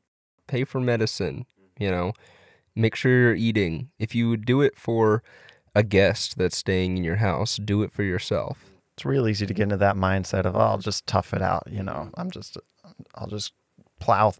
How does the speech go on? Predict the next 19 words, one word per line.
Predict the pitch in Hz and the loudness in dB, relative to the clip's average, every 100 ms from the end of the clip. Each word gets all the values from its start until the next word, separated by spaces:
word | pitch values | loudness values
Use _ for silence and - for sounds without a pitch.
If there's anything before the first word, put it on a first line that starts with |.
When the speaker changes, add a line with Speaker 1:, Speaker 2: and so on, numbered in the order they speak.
| - | 0
Speaker 2:
power | 143 127 117 | 4 6 4
through | - 104 101 95 95 - | 2 4 4 4 0 -4
and | 104 | -4
I'll | 104 | -2
Speaker 1:
Yeah. | |
Speaker 2:
get | 104 95 | -4 -6
through. | - 98 98 92 | -6 -2 -2 0
Oh, | 104 | 0
I'm | 101 92 90 _ _ _ | 0 -2 -6 _ _ _
not | - 113 | -4 -4
feeling | - 113 110 104 | -2 -2 0 4
bad, | 107 107 101 - - | 6 6 4 0 -6
not | 113 120 | -6 -4
feeling | 110 107 | -4 -4
good. | 104 104 104 101 | -4 -2 -2 -2
I'm | 95 98 | -4 -4
eating | 110 107 107 | -4 -4 -4
bad. | 95 95 95 95 95 | 0 2 4 2 0
My | 95 95 | -2 -8